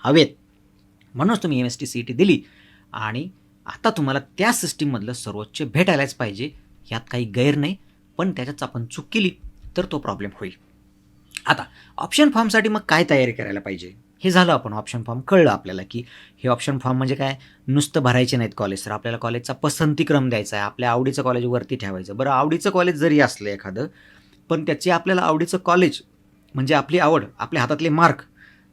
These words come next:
बाजारात गेल्यानंतर आपल्या हातातल्या पैशाच्या म्हणजे मोलाचीच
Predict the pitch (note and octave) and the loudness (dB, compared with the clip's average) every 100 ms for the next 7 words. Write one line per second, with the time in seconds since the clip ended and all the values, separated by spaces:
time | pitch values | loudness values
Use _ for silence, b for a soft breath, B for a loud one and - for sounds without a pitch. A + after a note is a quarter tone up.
0 | - A2+ A#2 E3 F3+ D#3 D3+ D3+ D3+ D3 | -8 -4 2 2 2 2 4 2 0 -2
1 | D#3+ - _ _ _ _ _ - F#2 A2 | -4 -6 _ _ _ _ _ -6 -6 -2
2 | F3 D#3+ B2+ D3 D3 D3 C3 B2 - C3+ | 2 4 2 0 -2 -2 -4 -6 -8 -4
3 | D3 D3+ - _ - _ - C#3+ D#3 E3+ | -4 -6 -16 _ -20 _ -4 -2 -2 -4
4 | - - - - A#2+ C3 A#2 D3 E3+ - | -10 -20 -18 -8 -4 -2 4 6 6 4
5 | G#3+ A3+ - | -2 -4 -10